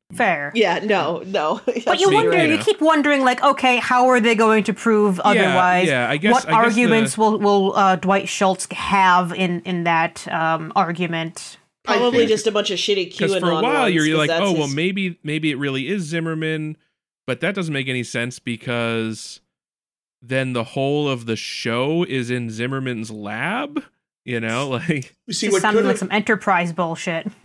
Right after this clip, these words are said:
Speaker 4: what
Speaker 3: Yeah.
Speaker 4: could have made it work a little better was if there had been a line about, "You based the simulation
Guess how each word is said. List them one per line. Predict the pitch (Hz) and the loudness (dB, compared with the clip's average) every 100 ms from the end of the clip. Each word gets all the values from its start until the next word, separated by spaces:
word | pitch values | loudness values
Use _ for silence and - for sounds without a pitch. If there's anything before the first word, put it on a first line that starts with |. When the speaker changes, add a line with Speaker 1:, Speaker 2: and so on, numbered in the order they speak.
| - _ - | -20 _ -4
Speaker 4:
what | 190 | -2
Speaker 3:
Yeah. | 127 123 | 0 0
Speaker 4:
could | 247 | 0
have | 233 | -2
made | 196 180 165 | -2 0 0
it | 147 | 0
work | 143 135 | -2 0
a | 123 | -2
little | 120 110 | -4 -4
better | 107 107 131 123 | -4 -2 -2 -2
was | 113 104 117 _ _ | -4 -6 -8 _ _
if | 139 127 127 | -8 -6 -4
there | 120 | -4
had | 120 120 | -4 -4
been | 117 | -4
a | |
line | 113 110 107 110 113 113 110 | -2 -2 -2 -4 -4 -6 -10
about, | 107 - 101 101 101 - _ _ _ _ _ _ _ _ 127 | -12 -10 -10 -8 -10 -12 _ _ _ _ _ _ _ _ -8
"You | 131 | -6
based | 113 127 127 123 - | -2 -2 -2 -6 -10
the | 127 | -10
simulation | - 143 131 120 113 113 - 123 120 123 | -4 -2 0 0 -2 -4 -4 -4 -2 -4